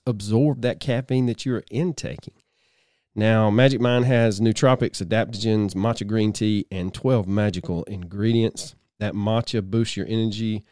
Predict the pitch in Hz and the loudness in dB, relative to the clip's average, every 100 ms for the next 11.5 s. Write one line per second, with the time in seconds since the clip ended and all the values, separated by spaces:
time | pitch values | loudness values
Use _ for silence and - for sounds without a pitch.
0 | _ _ - 95 92 117 120 - 104 113 | _ _ -6 -4 0 0 0 -2 -4 -2
1 | 107 92 131 110 - 101 98 - - _ | -2 -4 -4 -4 -4 -6 -6 -8 -20 _
2 | _ _ _ 113 117 113 101 - 110 104 | _ _ _ -4 0 0 -2 -2 -2 -2
3 | 101 - 95 98 92 110 104 113 - - | -4 -6 -6 -6 -6 -6 -6 -8 -12 -8
4 | 110 - 95 _ 98 90 - - - _ | -6 -6 -12 _ -4 -4 -10 -16 -18 _
5 | _ _ _ _ 98 85 90 117 139 135 | _ _ _ _ -10 -8 0 4 4 2
6 | 131 135 135 127 117 107 120 120 101 107 | 0 0 0 0 -2 -2 -2 -4 -4 -4
7 | 113 117 113 110 - - - 120 117 - | -2 0 0 -4 -8 -12 -8 -4 -4 -4
8 | 101 92 98 104 98 98 101 101 98 104 | -6 -4 -4 -4 -4 -6 -4 -4 -2 -4
9 | 104 98 98 - 104 98 98 95 95 90 | -4 -6 -8 -6 -10 -8 -6 -4 -4 -6
10 | 90 - 92 90 85 - 85 90 92 92 | -6 -8 -8 -6 -8 -8 -10 -8 -8 -6
11 | 92 92 78 - | -4 -4 -6 -12